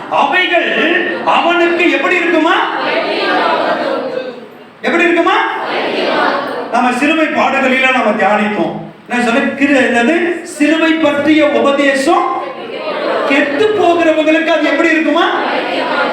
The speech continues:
இப்போ ஜென்ம சுபாவம் உள்ள ஒரு மக்களுக்கும்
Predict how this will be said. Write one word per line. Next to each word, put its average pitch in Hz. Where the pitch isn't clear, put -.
இப்போ 339
ஜென்ம 403
சுபாவம் 381
உள்ள 349
ஒரு 277
மக்களுக்கும் 302